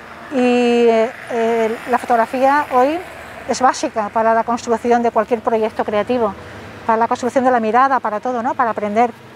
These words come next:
La cultura contemporánea pasa por la imagen. Entonces yo pienso que el máster es muy importante porque cubre ese espacio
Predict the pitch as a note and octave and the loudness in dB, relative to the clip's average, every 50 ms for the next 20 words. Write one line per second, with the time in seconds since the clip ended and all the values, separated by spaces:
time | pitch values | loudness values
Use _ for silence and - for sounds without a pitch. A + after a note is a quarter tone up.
0 | - - A3+ - - A3 G#3+ C4 B3 C4 C#4 B3 A#3+ A#3 A3+ A3+ G#3+ A3 A#3+ C4+ | -6 -6 -4 -2 -2 0 2 2 2 2 0 -2 -4 -4 -2 0 0 0 0 2
1 | D4 C#4+ - - B3 - D#4 B3+ - A3+ A3 G#3+ G#3+ A3 - - - G#3+ G3+ - | 0 -2 -2 -2 -2 0 0 0 0 -2 -4 -4 -2 -4 -4 -4 -6 -10 -10 -10
2 | - - - - - - - - - - - - - - - - - - - - | -14 -18 -20 -20 -20 -20 -20 -20 -20 -20 -20 -20 -20 -20 -18 -18 -20 -20 -18 -20
3 | - - B3+ A3 - B3+ B3 - C#4+ A#3 B3+ C4+ - - B3+ B3+ B3+ - - C#4+ | -4 -2 -2 0 2 0 2 2 0 2 2 0 0 0 -2 -4 -2 -2 -4 -4
4 | - C#4 B3 A#3 A3+ G#3+ G#3+ G#3 G3+ G#3 A3 A#3 - - - C#4+ C4+ B3 A#3+ - | -2 -2 -2 -2 -2 -2 -2 -2 -2 -2 -2 -2 -2 -2 -2 -2 0 0 -4 -2
5 | - A#3+ B3 B3+ - B3+ - B3 A#3+ - C#4 - C4 A#3 A#3 A3 - C4 C4+ C#4 | -2 0 0 0 0 0 -2 -2 0 0 -2 -2 -2 -2 -2 -2 0 0 0 2
6 | C#4+ D4 C#4+ - C#4+ B3+ - - B3+ B3+ - C4+ C#4 | 2 0 0 0 -2 -4 -2 -2 -2 -2 -2 -6 -8